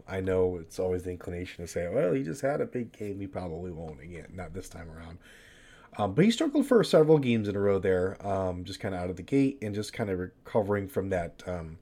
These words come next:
I believe it was a, was it a knee injury or a hip injury? I can't remember exactly what it was he was dealing with. Calf injury, sorry, calf injury, uh, he was dealing with. And, um, starting to look more healthy, yeah, starting to look healthier, and, and they're really gonna need his offense without Cam Thomas. They really are.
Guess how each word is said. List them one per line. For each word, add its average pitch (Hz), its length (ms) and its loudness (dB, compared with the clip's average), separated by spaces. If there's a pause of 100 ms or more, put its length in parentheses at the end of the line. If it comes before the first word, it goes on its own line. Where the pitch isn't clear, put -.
(120)
I - 800 -20
believe 95 180 -4
it 78 80 -12
was 82 180 -14
a, 58 440 -16 (100)
was 85 100 -16
it 87 100 -14
a 90 120 -14
knee 170 220 0
injury 165 320 -2
or 95 140 0
a - 20 -6
hip 139 200 0
injury? 131 240 2
I 107 40 4
can't 107 180 -6
remember 90 240 -4
exactly 92 340 -6
what 82 100 -8
it 71 60 -14
was 85 220 -8
he 87 80 -10
was 80 100 -12
dealing 78 160 -12
with. 78 80 -14
Calf 110 300 0
injury, - 240 -10
sorry, - 240 -12
calf 101 300 -4
injury, 82 320 -10 (560)
uh, 92 100 -2
he 98 160 -2
was 92 140 -2
dealing 95 220 -2
with. 87 260 -6 (120)
And, 98 600 -6
um, 85 580 -8 (140)
starting 160 300 6
to 156 60 10
look 151 180 10
more 139 160 8
healthy, 143 280 8
yeah, 117 340 4
starting 151 220 6
to 131 40 0
look 117 120 -4
healthier, 139 420 4 (360)
and, 120 260 2
and 143 280 0
they're 175 100 10
really 185 220 10
gonna 160 140 8
need 135 140 6
his 107 140 4
offense 85 360 0
without 90 260 -2
Cam 85 180 -8
Thomas. 76 460 -14
They 117 120 0
really 92 240 2
are. - 220 -14